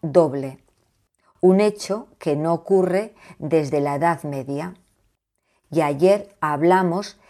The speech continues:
de espacio de anticipación. Este espacio que se está anticipando empieza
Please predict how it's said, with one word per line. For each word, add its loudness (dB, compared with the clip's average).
de 4
espacio -4
de -2
anticipación. -10
Este 0
espacio -6
que -4
se -6
está -4
anticipando -2
empieza -4